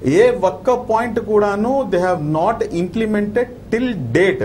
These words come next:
ఇవాల్టి వరకు కూడాను implement చేయలేదు. ఇంకో ముఖ్యమైనటువంటి విషయం ఏమిటంటే, ఇప్పుడు మేము అడుగుతుంది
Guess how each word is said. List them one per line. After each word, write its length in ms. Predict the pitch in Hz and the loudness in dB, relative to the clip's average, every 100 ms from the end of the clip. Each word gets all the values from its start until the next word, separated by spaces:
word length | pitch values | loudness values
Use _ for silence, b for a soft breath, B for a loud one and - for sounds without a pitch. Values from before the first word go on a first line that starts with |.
| - | -4
ఇవాల్టి 400 | 123 143 185 214 | -2 2 2 2
వరకు 240 | 208 202 202 | 0 0 0
కూడాను 300 | 202 196 226 | 0 0 -2
implement 540 | 185 202 196 190 - | -2 -2 -2 -4 0
చేయలేదు. 420 | 180 220 120 92 - B B B 123 | 0 2 0 -2 -10 B B B -4
ఇంకో 360 | 165 262 262 | 0 6 6
ముఖ్యమైనటువంటి 840 | 233 208 254 247 240 226 226 214 | 4 -2 -2 -2 -4 -2 -2 -2
విషయం 280 | 202 202 220 | -2 -2 -2
ఏమిటంటే, 560 | 185 156 127 131 214 311 B B - | -2 0 0 0 -2 -2 B B -4
ఇప్పుడు 440 | 147 262 262 220 | -2 2 4 4
మేము 300 | 208 190 226 | 4 0 2
అడుగుతుంది 520 | 180 202 254 262 240 | 2 2 -2 -2 -2